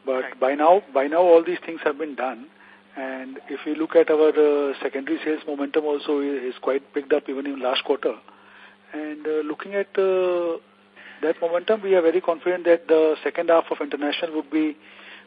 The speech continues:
Speaker 1: quite stronger than the first half. And, uh, for the full year as a whole also, we should, we should easily cross double-digit kind of a growth for international.
Speaker 2: Sir,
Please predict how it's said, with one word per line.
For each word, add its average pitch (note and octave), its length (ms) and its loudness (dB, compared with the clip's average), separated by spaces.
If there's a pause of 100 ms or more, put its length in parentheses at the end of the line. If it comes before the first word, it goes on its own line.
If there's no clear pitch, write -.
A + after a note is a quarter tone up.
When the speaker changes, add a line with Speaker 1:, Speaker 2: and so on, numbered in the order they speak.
Speaker 1:
quite D3+ 280 4
stronger D3 340 2
than D3+ 160 4
the D3 140 2
first C#3 220 -4
half. C3+ 180 0 (800)
And, C#3+ 440 -8
uh, C#3 360 -6
for D#3 100 0
the D3+ 180 4
full F#3 120 6
year F#3 220 8
as E3 80 6
a E3 80 8
whole E3 240 2
also, E3+ 260 2
we G#3+ 140 -4
should, G#3 160 -2 (260)
we F3+ 60 -4
should F3+ 240 -2
easily E3 260 0
cross D#3+ 280 6 (100)
double-digit D3 540 2 (720)
kind C3+ 200 -4
of B2 100 -8
a B2+ 40 -8
growth B2+ 280 -4
for C3+ 100 0
international. A#2+ 560 -8 (1200)
Speaker 2:
Sir, E4 80 -8